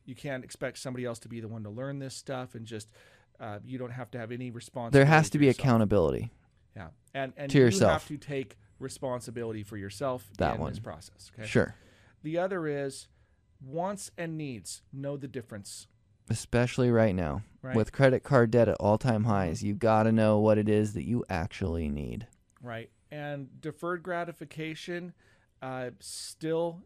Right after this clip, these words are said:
Speaker 1: in vogue.
Speaker 2: Mm-hmm.
Speaker 1: Right? Now, I think there's, uh, I would say this. I think experiences are more valuable than things. But if you're rationalizing spending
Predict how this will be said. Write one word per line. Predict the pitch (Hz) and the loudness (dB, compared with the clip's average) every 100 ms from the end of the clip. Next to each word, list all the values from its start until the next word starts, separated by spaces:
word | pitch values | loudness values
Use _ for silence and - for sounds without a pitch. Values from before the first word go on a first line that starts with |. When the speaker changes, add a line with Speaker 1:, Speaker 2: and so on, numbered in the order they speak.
| - | -12
Speaker 1:
in | 151 143 | -10 -10
vogue. | 110 101 95 - _ _ _ - | -10 -12 -12 -18 _ _ _ -2
Speaker 2:
Mm-hmm. | 127 120 120 113 117 123 | 4 4 6 4 2 -4
Speaker 1:
Right? | 127 139 _ _ - | -8 -10 _ _ -12
Now, | 147 139 131 _ _ - | -6 -4 -4 _ _ -8
I | 143 | -8
think | 139 165 160 | -6 -8 -6
there's, | 165 160 - _ _ _ _ - | -6 -6 -10 _ _ _ _ -18
uh, | 143 - 85 147 - | -16 -14 -16 -18 -12
I | 151 | -6
would | 147 175 196 | -2 -2 -4
say | - 185 | -4 -6
this. | 175 156 95 - _ _ _ _ - | -4 -8 -10 -18 _ _ _ _ -18
I | |
think | - 180 | -12 -10
experiences | 160 - 196 190 190 - 170 | -12 -12 -6 -4 -4 -10 -12
are | 165 | -10
more | 165 151 | -10 -8
valuable | 147 151 143 139 | -6 -6 -8 -10
than | 135 | -12
things. | - 117 87 - - _ _ _ _ _ | -12 -12 -12 -20 -20 _ _ _ _ _
But | 123 151 139 - | -12 -12 -10 -10
if | 151 - | -10 -8
you're | 151 131 | -8 -8
rationalizing | 135 139 170 - 220 190 185 180 175 160 | -8 -6 -6 -8 -10 -8 -8 -10 -10 -12
spending | - - 151 147 107 | -12 -8 -8 -8 -12